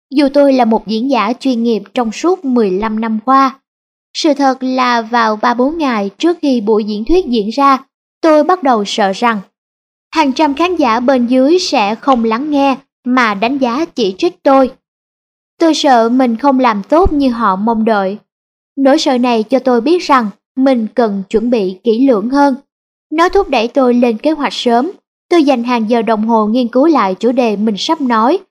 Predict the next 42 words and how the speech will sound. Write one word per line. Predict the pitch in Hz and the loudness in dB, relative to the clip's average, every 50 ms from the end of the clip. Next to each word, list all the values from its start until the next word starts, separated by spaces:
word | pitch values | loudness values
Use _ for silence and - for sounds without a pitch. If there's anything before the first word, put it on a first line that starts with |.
| _ _ _ _ - | _ _ _ _ -12
soạn | - - 302 254 233 233 | -2 2 2 2 2 2
nội | 233 226 214 | -2 -2 2
dung | 226 269 269 254 247 | 2 2 2 4 2
đầy | 233 240 220 196 | 0 0 -2 -2
sức | - - 370 370 | -2 -2 -2 0
thuyết | 370 392 381 - - | 0 0 0 0 0
phục | 294 247 202 - _ _ _ _ _ - 214 202 | 0 0 0 -2 _ _ _ _ _ -12 -8 -2
và | 233 233 220 202 190 | 0 2 2 2 -2
sắp | 185 - 339 359 | -4 -4 0 0
xếp | - - 349 359 370 370 | 0 2 2 0 0 0
tài | - 254 208 202 | -2 -2 -2 -2
liệu | 202 190 185 185 | -2 -2 -2 -2
cẩn | 185 - 208 190 208 240 | -4 -4 -6 -4 -4 -4
thận. | 254 247 220 196 190 190 - _ _ _ _ _ _ _ _ _ _ _ - | -2 -2 -2 -2 -2 -6 -12 _ _ _ _ _ _ _ _ _ _ _ -2
Cảm | 302 277 277 | 0 0 0
giác | 294 370 381 381 | 2 0 0 2
lo | 349 311 285 262 | 4 2 2 2
sợ | - - 247 220 214 208 | 2 0 2 2 2 2
buộc | 208 226 208 - | 2 2 0 2
tôi | - 254 247 233 233 | 0 2 2 2 0
phải | 226 - 240 214 196 196 214 _ - | -2 0 -2 0 0 -2 -6 _ -4
tập | 240 208 - | -4 -4 -4
đi | - 247 247 | -2 -4 -4
tập | 240 - 220 - - | -2 -2 -6 -6 -4
lại | 226 220 202 185 190 | -2 -2 -2 -2 -2
bài | 196 220 208 196 185 | -2 -2 -2 -2 -2
diễn | 196 190 202 | -6 -6 -6
thuyết | 226 294 320 359 370 370 - | -2 0 0 0 0 -2 -2
trong | - 254 226 202 202 | -2 -2 -2 0 -4
tâm | - 214 202 | -4 -4 -4
trí, | 190 - 226 220 247 311 - - _ _ _ _ - | -2 0 0 2 2 0 0 -2 _ _ _ _ -2
cho | - 302 | 0 0
đến | 254 277 302 330 - | 2 2 0 -2 -2
khi | 311 285 262 240 226 - - | 0 2 2 0 -2 -2 0
tôi | 254 240 226 | 0 0 0
biết | 208 277 320 320 _ | 0 -2 -4 -4 _
chắc | - 330 349 370 359 _ _ _ _ _ - | 0 0 0 0 0 _ _ _ _ _ -6
mình | 247 247 254 240 220 202 196 | -2 0 0 2 0 -2 -4
sẽ | - - 214 | -4 -4 -4
nói | 226 226 214 269 302 | -2 0 0 0 0
những | 269 247 247 247 | 0 -2 -2 0
gì | 233 254 233 214 196 | 2 4 2 2 2